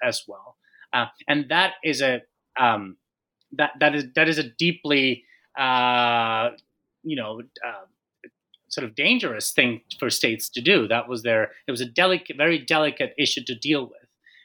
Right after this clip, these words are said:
Um, and so, um, n-, uh, post-colonial states were not,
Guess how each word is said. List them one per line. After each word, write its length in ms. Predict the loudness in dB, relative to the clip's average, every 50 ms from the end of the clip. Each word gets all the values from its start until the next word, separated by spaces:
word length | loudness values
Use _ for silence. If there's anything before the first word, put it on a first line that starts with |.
| _ _ 0
Um, 280 | 2 4 4 2 0 -4 -12 -4 0
and 220 | 2 2 2 0 -2
so, 360 | -2 0 2 2 2 2 0 -4 _ _ _ 0
um, 260 | 2 4 2 2 0 -2
n-, 340 | 0 2 2 2 0 0 -2
uh, 360 | 0 2 4 4 4 2 0 -4 -8 _ _ _ _ _ _ _ _ _ 2
post-colonial 540 | 2 2 2 2 0 2 2 2 2 2 0
states 320 | 2 2 2 2 0 -2 -6
were 120 | -8 -4
not, 320 | 0 2 2 2 0 -2